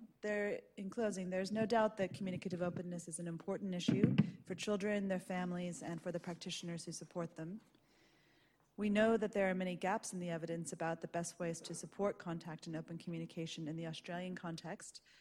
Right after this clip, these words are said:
However, both the international and national research is clear that communicative openness is positive for children's identity development. When children are unable to stay with their birth family,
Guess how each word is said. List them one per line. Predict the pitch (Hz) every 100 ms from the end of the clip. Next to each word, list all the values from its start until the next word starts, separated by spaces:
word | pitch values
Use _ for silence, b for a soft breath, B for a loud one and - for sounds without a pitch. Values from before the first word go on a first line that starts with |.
| b
However, | - 190 190 190
both | 185 185 185
the | 175
international | 175 175 180 185 185 175
and | 170
national | 170 175 - 175
research | 160 165 165 160 156 -
is | -
clear | - 202 170 170 - b b -
that | 170
communicative | - 185 185 170 165
openness | 170 170 170 165 165
is | - 165
positive | - 180 160 160 160
for | 160
children's | - 160 156 156 156
identity | 147 160 156 151
development. | 151 151 143 147 165 214 - _ _ _ _ _ _ _ _ _ _ _ _ _ _ b b b b _ 175
When | 190 196 196 190
children | 226 214 214
are | 202 -
unable | 190 202 190
to | 180
stay | - 196 214
with | 208
their | 185
birth | 170 170 170
family, | - 156 160 165 175